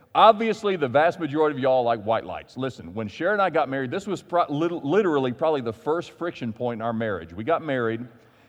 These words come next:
and then Christmas came. I grew up with colored lights. She likes white lights. So the first Christmas,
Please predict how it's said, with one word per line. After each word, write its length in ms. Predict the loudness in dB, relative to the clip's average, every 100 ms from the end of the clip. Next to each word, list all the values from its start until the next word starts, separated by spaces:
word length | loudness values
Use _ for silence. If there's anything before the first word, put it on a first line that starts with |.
| _
and 140 | -4 -2
then 140 | -2
Christmas 520 | -2 0 0 -2 -8
came. 520 | -4 -4 -2 -4 -6 -12 _ _ _ _ _ _ -6
I 140 | 0
grew 180 | 2 2
up 60 | 0
with 120 | 0
colored 260 | 0 0 -2
lights. 440 | -6 -8 -20 -20 _ _ _ _ -20
She 300 | -10 -4 4
likes 260 | 4 4
white 260 | 2 2 2
lights. 520 | -2 -2 -10 -20 -20 _ _
So 140 | -6
the 100 | -4
first 300 | -2 0 0
Christmas, 560 | 0 -2 -2 -4 -8 -10